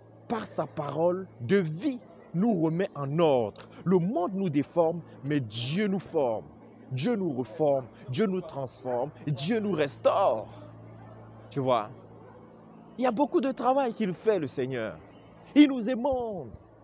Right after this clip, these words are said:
il nous purifie, il nous lave, il nous rend parfaits, afin que nous soyons appelés ses fils, ses enfants,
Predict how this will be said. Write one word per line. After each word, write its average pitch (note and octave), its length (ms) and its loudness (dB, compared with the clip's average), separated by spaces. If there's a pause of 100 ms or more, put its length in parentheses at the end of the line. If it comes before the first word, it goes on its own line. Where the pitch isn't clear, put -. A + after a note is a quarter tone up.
(140)
il C4+ 100 2
nous B3 100 -2
purifie, A#3 580 -2
il B3+ 60 -2
nous C#4 120 0
lave, A#3 580 -2 (440)
il G#3 120 4
nous G3 140 4
rend E3+ 180 0
parfaits, D3+ 600 -4 (1000)
afin E3 240 -2
que D#3+ 160 -4
nous E3 140 -4
soyons D3+ 560 -6
appelés C3+ 440 -6
ses C3+ 220 -8
fils, - 500 -10 (920)
ses C#3 260 -6
enfants, D3 480 -4